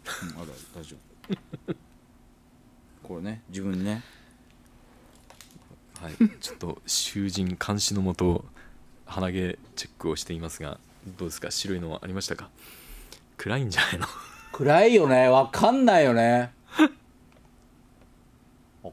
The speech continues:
Speaker 1: かんない。なんでこんなムズムズすんだろう。鼻の下赤くなっちゃった。
Speaker 2: あ、林アナウンサー、どこがいいんだという問いに対してですね、人望とか性格とか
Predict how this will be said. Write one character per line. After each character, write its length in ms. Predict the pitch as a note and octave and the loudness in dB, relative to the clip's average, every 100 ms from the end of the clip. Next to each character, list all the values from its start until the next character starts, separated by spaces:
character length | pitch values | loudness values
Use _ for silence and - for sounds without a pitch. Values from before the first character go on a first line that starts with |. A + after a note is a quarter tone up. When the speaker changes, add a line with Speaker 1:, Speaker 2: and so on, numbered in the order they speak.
| - | -10
Speaker 1:
か 120 | B2+ | -4
ん 100 | B2+ | -2
な 80 | F#2+ | -2
い。 40 | |
な 80 | A2 | -4
ん 80 | G#3 | -4
で 60 | D#3+ | -4
こ 100 | A2+ | -4
ん 40 | |
な 80 | G#2 | -2
ム 140 | G#2 | -2
ズ 80 | G2+ | -4
ム 100 | G2 | -6
ズ 120 | E2+ | -8
す 100 | - | -10
ん 60 | F#2+ | -10
だ 80 | E2 | -10
ろ 100 | D#2+ | -12
う。 60 | - | -4
鼻 120 | D3+ | -2
の 60 | E3 | 0
下 120 | A#2+ | 0
赤 180 | - D#3 | 0 -2
く 60 | |
な 80 | F3+ | -2
っ 20 | |
ち 120 | E3+ - | -4 -12
ゃ 60 | - | -14
っ 40 | - - | -10 -4
た。 80 | |
Speaker 2:
あ、 120 | F#2+ - | -2 -2
林 320 | A#2 C3 D#3 | -4 -2 0
ア 60 | D3+ | 2
ナ 100 | D#3 | 2
ウ 40 | |
ン 60 | D3 | 2
サ 220 | A#2 G2+ | 4 4
ー、 20 | |
ど 80 | A2 | 2
こ 120 | F#3+ | 0
が 100 | E3 | 2
い 40 | C3+ | 2
い 80 | |
ん 80 | G#2+ | 4
だ 140 | F#2+ E2+ | 4 4
と 80 | |
い 380 | F#2+ F2 F2+ E2+ | 4 4 4 2
う 40 | E2 | 4
問 220 | - G#2 | 6 6
い 40 | |
に 80 | G2+ | 6
対 180 | G#2+ G#2 | 4 4
し 60 | |
て 80 | - | 2
で 60 | F#2 | 0
す 100 | F#2 | 2
ね、 160 | E2+ F2 | 2 4
人 400 | F#2+ A#2 D3+ D3 | 4 6 8 6
望 280 | C#3 C3+ C3+ | 6 6 4
と 100 | C3 | 2
か 140 | D#2+ | 0
性 340 | - A2+ B2 | 0 2 4
格 220 | C#3+ C3+ - | 4 0 0
と 100 | G2 | 2
か 280 | D2 - | 4 2